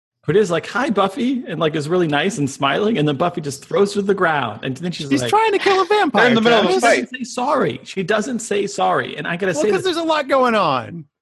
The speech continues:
Speaker 1: Cordelia is dumped on this episode and in other episodes, 'cause I've been
Speaker 2: Well,
Speaker 1: watching all of disc one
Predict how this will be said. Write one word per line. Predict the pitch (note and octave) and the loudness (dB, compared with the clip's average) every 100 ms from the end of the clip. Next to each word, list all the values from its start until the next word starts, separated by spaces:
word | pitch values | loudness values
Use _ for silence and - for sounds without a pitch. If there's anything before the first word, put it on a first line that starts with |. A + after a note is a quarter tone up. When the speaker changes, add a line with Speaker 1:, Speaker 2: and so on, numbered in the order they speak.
| - | -10
Speaker 1:
Cordelia | - F3 F3+ A#3 A#3 - | -4 -2 0 0 0 -2
is | G#3 A3 | -2 -4
dumped | - D#3 E3 D#3+ | 0 0 0 0
on | C#3+ C3 A#2+ | 2 2 2
this | D#3+ E3+ | 0 0
episode | F3 F3 F3 - E3+ F3 E3+ C#3+ | -2 -2 -6 -2 0 0 0 -2
and | B2 | 0
in | B2 | 2
other | D3+ E3+ | 2 2
episodes, | D#3+ D#3+ - E3 D#3+ C#3 - | -2 -4 -4 -2 -2 -2 0
'cause | G#3+ | 2
I've | |
been | D3+ | 4
Speaker 2:
Well, | B2 A#2 | 2 -2
Speaker 1:
watching | - C3 | -10 -4
all | C3+ | -2
of | C#3 | 0
disc | C#3+ B2+ C3+ | 0 -2 0
one | B2 A#2+ A#2+ | 2 2 0